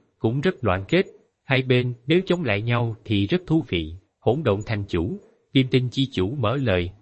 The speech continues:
viêm tinh chi chủ, hỗn độn thành chủ tới đây cũng không một chuyến tay không đâu. Phúc Ma chi chủ nói,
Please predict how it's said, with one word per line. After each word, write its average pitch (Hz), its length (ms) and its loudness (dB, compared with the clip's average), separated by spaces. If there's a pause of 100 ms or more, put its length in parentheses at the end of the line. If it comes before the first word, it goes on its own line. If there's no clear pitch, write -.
viêm 180 200 2
tinh 165 160 2
chi 156 200 0
chủ, 104 360 -2 (160)
hỗn 131 220 -2
độn 101 240 0
thành 104 220 -4
chủ 120 200 0
tới 160 140 0
đây 123 180 0
cũng 117 180 -4
không 120 220 -4
một 85 200 -6
chuyến 131 160 -2
tay 110 160 0
không 123 220 -4
đâu. 127 220 2 (460)
Phúc 190 240 4
Ma 139 160 2
chi 139 180 -8
chủ 92 200 -2
nói, 120 260 0